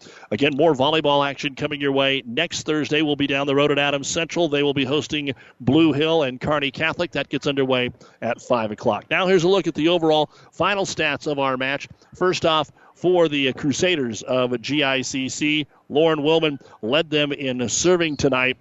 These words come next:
She had fifteen points. Five of those were aces. Haley Ashe, four service points. Courtney Toner, four service points. One was an ace. Kate McFarland, four service points and a kill.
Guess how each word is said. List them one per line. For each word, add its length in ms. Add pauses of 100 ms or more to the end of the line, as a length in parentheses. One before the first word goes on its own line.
(160)
She 200
had 160
fifteen 760
points. 520
Five 300
of 80
those 200
were 160
aces. 360
Haley 340
Ashe, 320 (320)
four 280
service 360
points. 320
Courtney 340
Toner, 440 (240)
four 280
service 380
points. 380
One 300
was 160
an 80
ace. 280
Kate 300
McFarland, 560
four 260
service 320
points 320
and 80
a 60
kill. 420